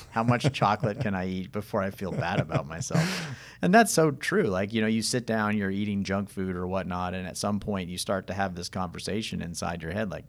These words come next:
Speaker 1: "Oh, man, should I stop?" You don't have that conversation with your wife. You don't process these externally.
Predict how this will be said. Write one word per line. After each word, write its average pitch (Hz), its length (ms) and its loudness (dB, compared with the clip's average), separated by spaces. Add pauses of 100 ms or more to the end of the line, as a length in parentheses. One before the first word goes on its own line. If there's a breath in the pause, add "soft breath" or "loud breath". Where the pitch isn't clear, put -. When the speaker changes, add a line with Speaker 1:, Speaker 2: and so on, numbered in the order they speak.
Speaker 1:
"Oh, 85 180 -4
man, 85 280 -10 (480 soft breath)
should - 140 -6
I 104 60 2
stop?" - 520 -2 (540 loud breath)
You 202 100 0
don't 185 160 4
have 98 320 0
that 92 200 -4
conversation 92 760 -4
with 87 220 -10
your 82 180 -8
wife. 90 500 -2
You 92 100 -4
don't 101 240 -6
process 90 520 -4
these 85 320 -10
externally. 85 960 -6